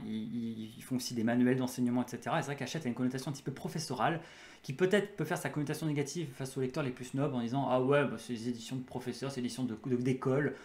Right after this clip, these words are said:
pour les élèves en fait, hein, voilà, pour les apprenants. Euh, moi je n'apprends pas, moi je, je connais, et cetera. » Donc on peut peut-être avoir un peu ce préjugé-là. Mais n'empêche que la qualité y est, parce que du coup on a des très beaux dossiers critiques, c'est des très grands spécialistes qui font les, les, les éditions,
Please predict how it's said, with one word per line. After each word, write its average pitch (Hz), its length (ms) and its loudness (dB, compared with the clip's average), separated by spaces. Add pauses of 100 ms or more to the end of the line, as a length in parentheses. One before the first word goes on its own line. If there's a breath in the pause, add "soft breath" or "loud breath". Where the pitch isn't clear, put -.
(120 loud breath)
pour 143 140 2
les 131 160 8
élèves 127 260 8
en 104 80 0
fait, 127 240 -2
hein, 110 100 -2
voilà, 104 480 2 (260 loud breath)
pour 151 100 4
les 131 120 6
apprenants. 135 520 4 (400 loud breath)
Euh, 110 60 -2
moi 156 220 10
je 139 100 4
n'apprends 135 300 2
pas, 120 320 4
moi 120 140 2
je, 113 160 -4
je 110 120 -4
connais, 131 280 4
et 127 60 -2
cetera. » 110 400 0
Donc - 120 -2
on 113 40 -8
peut 110 120 -10
peut-être - 140 -6
avoir 117 160 -2
un 117 40 -4
peu 135 100 -4
ce - 80 -4
préjugé-là. 120 600 4 (640 loud breath)
Mais 151 100 10
n'empêche 156 380 8
que 143 100 4
la 127 140 4
qualité 147 440 2
y 170 180 6
est, 156 100 6
parce - 180 -6
que 110 80 -10
du 110 120 -8
coup 180 140 0
on 139 120 2
a - 40 0
des 107 140 -10 (120)
très 190 260 4
beaux 147 160 2
dossiers 131 280 -2
critiques, 143 360 -4
c'est - 120 -12
des 113 120 -6
très - 240 -6
grands 143 100 -2
spécialistes 135 400 -4
qui 123 80 -4
font 120 160 -4
les, 117 80 -2
les, 117 320 -4
les 113 180 -4
éditions, 110 440 -4